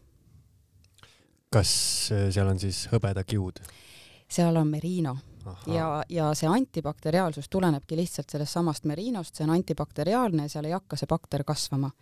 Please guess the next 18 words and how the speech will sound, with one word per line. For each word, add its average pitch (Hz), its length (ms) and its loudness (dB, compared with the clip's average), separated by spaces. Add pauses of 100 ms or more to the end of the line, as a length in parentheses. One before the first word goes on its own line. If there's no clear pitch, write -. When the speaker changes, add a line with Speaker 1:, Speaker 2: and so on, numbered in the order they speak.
(100)
Speaker 2:
Me 170 100 4
oleme 165 180 2
järele 170 320 -2
testinud, 139 540 -6
meil 143 160 -4
müügiosakond 170 640 -4
käis 143 300 -2
nädala 160 400 -2
aja 151 160 -4
seal 139 160 -8
messil 151 400 -6 (520)
Saksamaal, 226 520 -2 (480)
siis 196 160 2
meil 175 120 2
see 156 120 0
Woolpower 151 400 0
alles 165 240 -2
tuli. 151 300 -6